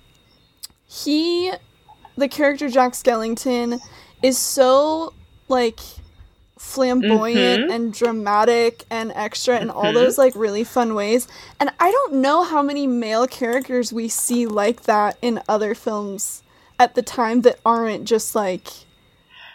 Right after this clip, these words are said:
Speaker 1: caricatures of
Speaker 2: I mean, Prince Eric is pretty extra.
Speaker 1: He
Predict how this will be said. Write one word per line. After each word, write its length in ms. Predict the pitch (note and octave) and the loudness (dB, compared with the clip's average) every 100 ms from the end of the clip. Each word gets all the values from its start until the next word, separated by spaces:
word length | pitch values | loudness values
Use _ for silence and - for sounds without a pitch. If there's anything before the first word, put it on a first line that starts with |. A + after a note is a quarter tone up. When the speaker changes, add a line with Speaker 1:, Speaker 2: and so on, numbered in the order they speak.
| _ _ _ _ _ - | _ _ _ _ _ -16
Speaker 1:
caricatures 920 | - A3 A3 B3 A3 - A3+ A3 - | -6 -4 -2 -2 -2 -2 -2 -2 -4
of 220 | - A3 | -6 -2
Speaker 2:
I 100 | G#4 | 2
mean, 680 | G#4+ A4 A4 G#4+ A4 G#4+ G4+ | 4 4 4 4 4 2 -2
Prince 420 | - A4+ B4+ - - | -2 0 0 -2 0
Eric 360 | G3 A#3 D4 D#4 | 2 2 2 0
is 140 | - | -4
pretty 520 | - - - F#3 F#3+ | -10 -12 0 2 4
extra. 680 | E3 D#3 - - A3+ C#4+ D#4 - - _ _ _ _ _ _ _ _ _ _ _ | 4 2 -2 0 2 2 0 -10 -20 _ _ _ _ _ _ _ _ _ _ _
Speaker 1:
He 220 | - F4 | -8 -4